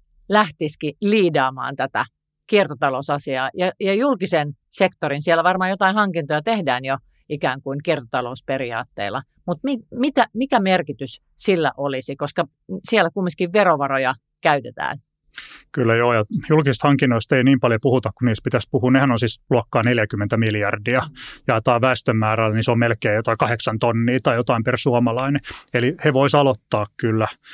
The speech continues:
Speaker 2: siitä, että he otta-, ostaisi lähtökohtaisesti käytettyä ja kierrätettyä, ja samalla lois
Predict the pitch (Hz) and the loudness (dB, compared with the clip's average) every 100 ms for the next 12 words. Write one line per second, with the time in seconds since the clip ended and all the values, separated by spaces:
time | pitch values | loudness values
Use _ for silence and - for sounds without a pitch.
0 | - - 127 113 117 107 - 110 113 - | -18 -4 -2 0 0 -2 -2 0 -2 -2
1 | - 170 - 101 123 110 113 104 - 143 | -6 -4 -2 0 0 0 -2 -4 -2 0
2 | 127 110 - 107 - 113 113 107 - 127 | 0 -2 -2 -2 0 0 0 -4 -2 -2
3 | 110 135 131 123 123 127 123 | 2 4 4 4 4 2 -2